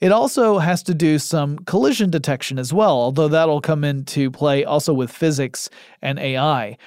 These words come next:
But collision detection is when you have two virtual elements that would come into contact with one another within the virtual environment.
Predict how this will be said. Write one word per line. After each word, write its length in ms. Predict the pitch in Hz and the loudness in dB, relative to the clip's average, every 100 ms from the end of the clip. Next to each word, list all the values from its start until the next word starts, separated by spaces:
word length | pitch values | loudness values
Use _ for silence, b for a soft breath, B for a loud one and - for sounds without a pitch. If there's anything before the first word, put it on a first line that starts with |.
| B _ - | B _ -2
But 260 | 156 160 | -2 0
collision 400 | - 233 262 269 | 0 0 0 -2
detection 460 | 208 170 180 - 170 | -4 0 0 0 -2
is 140 | 147 | -2
when 180 | 156 160 | -2 0
you 80 | 165 | 0
have 200 | 139 - | 0 -2
two 300 | - 240 233 | 0 2 2
virtual 440 | 196 - 165 156 | 0 0 0 2
elements 580 | - 139 127 117 113 - B B B B - | 0 0 -2 -6 -10 -14 B B B B -2
that 400 | 165 156 160 180 | 2 2 0 0
would 280 | 160 151 | 0 0
come 240 | - 190 196 | 0 2 2
into 180 | 165 156 | 0 -2
contact 640 | - 175 165 156 135 147 | 2 2 2 0 0 0
with 120 | 143 | -2
one 280 | 131 143 135 | -2 -2 -2
another 420 | 131 131 123 123 | -2 -2 -2 -2
within 280 | 139 143 143 | 0 0 0
the 80 | 131 | 0
virtual 380 | 131 - 131 | -2 -4 -8
environment. 640 | 117 117 123 110 98 - | -6 -4 -4 -6 -12 -18